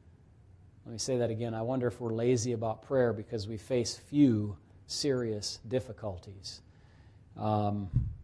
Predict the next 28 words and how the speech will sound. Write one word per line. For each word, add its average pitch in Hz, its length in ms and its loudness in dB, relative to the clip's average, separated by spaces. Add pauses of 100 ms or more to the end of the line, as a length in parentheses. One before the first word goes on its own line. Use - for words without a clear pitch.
(120)
corporate 127 420 8
prayer 123 320 10
I'm 101 140 0
talking 101 360 2
about. 90 360 -10 (420)
I, 117 380 -2
I - 20 2
heard, 113 400 4 (500)
uh, 101 160 -6
tell 120 440 8
of 98 140 2
this 117 260 10
after 113 480 4
nine 117 280 2
eleven, 110 460 4
two 113 180 -2
thousand 110 580 2
one, 117 280 4
that 98 140 -4
churches 117 440 -4
were 113 100 -10
filled 135 360 4
with 104 180 -10
people 120 380 -4
in 104 60 -6
the 104 80 -8
days 110 320 0
after 113 500 -2